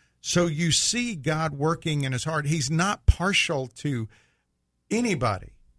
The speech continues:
And he's showing Peter, when Peter says, "I understand," Peter's starting to get it. And what does Peter say? "As for the word that he sent to Israel, preaching good news of peace through Jesus Christ,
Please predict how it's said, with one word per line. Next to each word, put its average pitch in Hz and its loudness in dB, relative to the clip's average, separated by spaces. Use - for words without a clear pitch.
And 139 0
he's 139 0
showing 220 2
Peter, 185 0
when 127 2
Peter 180 0
says, 160 0
"I 151 2
understand," 143 0
Peter's 151 2
starting 135 0
to 123 -4
get 135 0
it. 113 -2
And 143 2
what 180 2
does - 0
Peter 196 2
say? 202 -2
"As 151 2
for 165 0
the 131 0
word 160 0
that 151 2
he 135 0
sent 160 0
to 135 -2
Israel, 135 0
preaching 147 0
good 139 0
news 131 0
of 110 -4
peace 147 0
through 127 -2
Jesus 110 -2
Christ, 143 -2